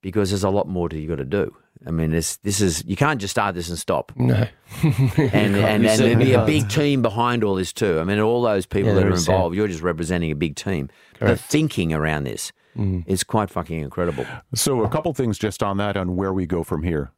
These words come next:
Speaker 3: So conservation and the rhino is a great cause, but Cisco's in business. And,
Speaker 1: Yep.
Speaker 3: and therefore, you, you start, touched on this very early in the podcast that,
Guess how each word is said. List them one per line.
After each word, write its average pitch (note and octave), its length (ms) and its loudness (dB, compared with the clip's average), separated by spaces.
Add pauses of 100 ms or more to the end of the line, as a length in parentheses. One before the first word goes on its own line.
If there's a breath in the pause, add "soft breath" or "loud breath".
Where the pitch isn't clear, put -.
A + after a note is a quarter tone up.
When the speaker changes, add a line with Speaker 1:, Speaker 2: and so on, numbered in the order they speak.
(140)
Speaker 3:
So G#2 420 -2 (440 loud breath)
conservation F#2+ 720 -2
and F2+ 220 0
the D#2+ 80 0
rhino F#2+ 320 0
is D2+ 100 -2
a D#2 60 -2
great F#2 280 -2
cause, A2+ 360 -4
but F#2 240 -4
Cisco's G2+ 400 -2
in F2 100 0
business. D2+ 540 -4 (320)
And, G2 340 0
Speaker 1:
Yep. F2+ 140 2 (120)
Speaker 3:
and G2 220 -2
therefore, A2 580 -2
you, G2+ 240 0
you G2+ 120 0
start, B2 320 -4
touched - 240 -4
on C3 100 0
this A#2 160 -2
very A2+ 240 0
early A2 200 2
in F#2+ 40 2
the F#2 80 0
podcast A2 520 -2
that, F2+ 240 -2